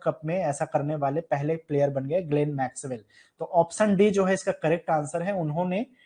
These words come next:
वन ट्वेंटी एट गेंद में जो है एक सौ एक, अ, एक सौ अट्ठाईस बॉल्स में जो है ये, अ, डबल सेंचुरी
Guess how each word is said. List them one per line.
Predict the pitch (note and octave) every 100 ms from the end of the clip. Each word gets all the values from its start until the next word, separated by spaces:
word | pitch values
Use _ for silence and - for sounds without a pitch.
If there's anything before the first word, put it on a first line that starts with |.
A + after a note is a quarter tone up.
| _ _ C3+
वन | D3+ G#3 B3
ट्वेंटी | - F#3+ F3+ - G#3 - F3
एट | F3+ G3 F#3+
गेंद | D#3 E3+ E3+
में | E3 D3+
जो | C#3+
है | D#3+
एक | F3+ F3 F3
सौ | F#3 - -
एक, | F3 F3
अ, | - F3+ C#3+ E3+
एक | -
सौ | E3+
अट्ठाईस | - E3+ F#3
बॉल्स | D#3 D3+ D#3 D#3
में | D#3
जो | C#3+
है | C3 D3+
ये, | C#3+ E3+ C4 _ _ _ _ _ _ _ C3+
अ, |
डबल | C#3 C3 E3+ F3+
सेंचुरी | F3 D3 D3 D3+ G#3